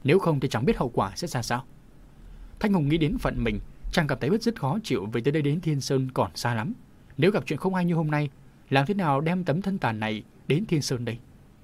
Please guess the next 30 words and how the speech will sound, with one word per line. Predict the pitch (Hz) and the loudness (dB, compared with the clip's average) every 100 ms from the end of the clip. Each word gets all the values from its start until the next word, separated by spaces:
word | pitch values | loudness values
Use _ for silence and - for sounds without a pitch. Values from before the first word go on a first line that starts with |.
| - - - | -20 -18 0
Nghĩ | 185 | 4
như | 233 | 4
vậy, | 143 123 | 4 0
chàng | - 123 | 0 -2
thở | 123 107 | 0 0
một | 101 - | -2 2
hơi | 160 | 0
dài, | - 104 92 - - - - - | 2 -2 -4 -12 -16 -14 -8 0
bỗng | 160 | 2
nhìn | 202 147 | 4 2
đằng | 104 | -2
sau | - 143 | 0 0
có | 139 | 0
tiếng | 131 139 151 | -2 -2 0
vó | 143 | 0
ngựa | 196 | 0
đuổi | 135 107 - | -2 -2 -2
theo | 143 | -2
Mai | 139 | 0
Hoa | 120 123 | 0 -2
Thần | 104 | -6
Kiếm. | 101 110 202 - - - - - | -4 -6 -6 -12 -20 -20 -20 -4
Giơ | 147 160 | 0 2
tay | 131 | 0
ra | 120 | -2
hiệu, | 110 113 - - | -2 -2 -4 -6
dùng | - 143 | -2 0
ngựa | 131 | -2
phi | - 135 | -2 -2
nhanh, | 127 113 | 0 -4